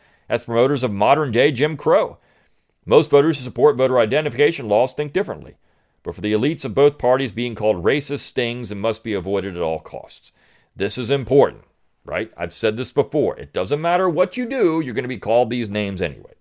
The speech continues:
It doesn't really matter what you do or what you say. You're gonna be called these names. This is what the reaction was to McAuliffe.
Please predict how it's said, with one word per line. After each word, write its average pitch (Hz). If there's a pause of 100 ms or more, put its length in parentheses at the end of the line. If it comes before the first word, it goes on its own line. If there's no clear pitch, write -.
(840)
It -
doesn't 123
really 127
matter 104
what 101
you 107
do 95
or 92
what 85
you 87
say. -
You're 62
gonna 151
be 277
called 214
these 104
names. 73 (220)
This -
is 131
what 113
the 127
reaction 107
was 80
to 120
McAuliffe. 226